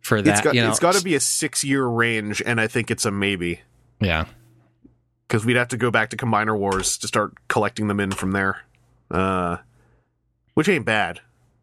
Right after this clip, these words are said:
Speaker 2: But I
Speaker 1: Mm-hmm.
Speaker 2: yeah, like, other than that, like, across, yeah, it's gotta be across multiples. Like, Huffer's just gonna be big. I think we gotta accept Huffer and Pipes are not mini bots, but are actually large bots.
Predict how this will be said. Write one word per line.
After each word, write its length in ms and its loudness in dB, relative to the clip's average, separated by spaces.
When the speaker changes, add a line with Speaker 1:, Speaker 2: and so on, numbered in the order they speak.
Speaker 2:
But 140 -2
I 60 4
Speaker 1:
Mm-hmm. 200 2
Speaker 2:
yeah, 380 2
like, 240 -2
other 200 2
than 100 -6
that, 220 0
like, 380 -4
across, 300 0
yeah, 140 0
it's 120 -2
gotta 140 0
be 100 -2
across 280 -2
multiples. 640 -2
Like, 140 -2
Huffer's 340 0
just 140 -2
gonna 160 -2
be 80 -2
big. 400 -2
I 60 4
think 180 0
we 80 -2
gotta 220 2
accept 380 -2
Huffer 300 0
and 140 -2
Pipes 260 0
are 80 -2
not 160 2
mini 180 -2
bots, 640 -2
but 120 2
are 100 2
actually 360 -2
large 320 -2
bots. 440 -2